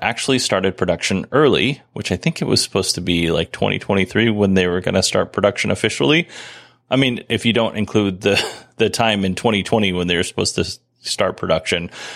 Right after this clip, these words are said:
uh, it's early, not late. Anyway, they've built a few Lordstown Endurances,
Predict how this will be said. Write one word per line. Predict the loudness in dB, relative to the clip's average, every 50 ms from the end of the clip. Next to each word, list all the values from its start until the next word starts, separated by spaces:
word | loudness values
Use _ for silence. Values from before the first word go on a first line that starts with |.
| -16 -18 -20 -20 -20 -20 _ _
uh, | -4 -2 0 0 2 2
it's | 2 0 0 0
early, | 0 2 2 2 2 2 2 0 -2 -6 -10 -18 _ -6
not | -2 0 0 0 0
late. | -2 -2 -2 -2 -4 -6 -14 _ _ _ _ _ -2
Anyway, | 0 2 2 4 2 2 0 -2 -4 -2
they've | 0 0 0 0 2
built | 2 2 2 2 -2
a | -4
few | -2 0 0 2 2
Lordstown | 2 2 2 0 0 -2 -2 -2 -2 0 0 -2
Endurances, | -2 -2 0 0 0 0 0 0 0 0 0 0 0 -2 -2 -2 -4 -8